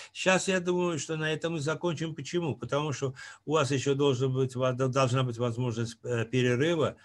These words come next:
чтобы вы отдохнули, и, э, потом у вас вторая лекция. Но обязательно на все ваши, э, письма, на ва-, все ваши вопросы мы ответим в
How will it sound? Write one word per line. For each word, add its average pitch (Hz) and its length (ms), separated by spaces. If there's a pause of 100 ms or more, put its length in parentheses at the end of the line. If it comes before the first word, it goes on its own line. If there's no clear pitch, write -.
(120)
чтобы 113 240
вы 120 100
отдохнули, 127 680 (280)
и, 165 380
э, 127 140 (180)
потом 123 420
у 143 60
вас 135 180
вторая 131 480
лекция. 104 580 (220)
Но 156 300
обязательно 151 760
на 143 220
все 170 340
ваши, 131 560 (280)
э, 123 300 (140)
письма, 135 480
на 120 220
ва-, 127 160
все 143 260
ваши 127 320
вопросы 120 720
мы 131 200
ответим 120 640
в - 40